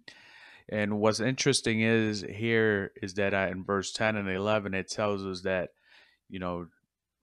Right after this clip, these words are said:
that every knee shall bow, you know, at the name of Jesus. Everything in heaven, on earth, everything underneath the earth, and everyone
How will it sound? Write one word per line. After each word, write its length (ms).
that 260
every 260
knee 280
shall 280
bow, 720
you 100
know, 200
at 180
the 60
name 280
of 160
Jesus. 680
Everything 380
in 120
heaven, 580
on 280
earth, 420
everything 340
underneath 460
the 180
earth, 380
and 420
everyone 1300